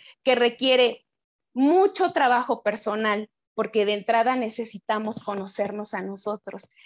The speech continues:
quitarnos todas esas máscaras y saber quiénes somos, qué queremos, saber desde qué punto partimos, las premisas que comentábamos al principio, saber desde qué punto estamos, qué queremos, qué necesidades tenemos.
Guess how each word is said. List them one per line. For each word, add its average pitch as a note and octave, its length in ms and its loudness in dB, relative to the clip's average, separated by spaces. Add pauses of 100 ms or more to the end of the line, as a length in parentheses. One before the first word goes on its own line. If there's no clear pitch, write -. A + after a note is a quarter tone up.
(100)
quitarnos C4 640 0
todas C4 340 2
esas C4 380 -2
máscaras B3 640 -2
y A3 120 -6
saber A3 360 -2
quiénes A#3 360 -4
somos, A#3+ 520 -6 (300)
qué A#3+ 180 2
queremos, A3 720 0 (300)
saber A#3 300 4
desde A#3+ 340 2
qué A#3 140 2
punto A#3+ 420 -4
partimos, A3 720 -4 (100)
las G#3 260 -2
premisas A#3+ 480 0
que A#3+ 140 -4
comentábamos A3 720 -2
al G#3 120 -4
principio, G3+ 640 -8 (360)
saber A#3+ 380 2
desde C#4 240 0
qué C4 160 -2
punto C#4+ 360 -2
estamos, C#4+ 540 0
qué C4+ 160 -2
queremos, D4 600 -2
qué C#4+ 100 2
necesidades D4+ 1000 0
tenemos. A#3 500 -2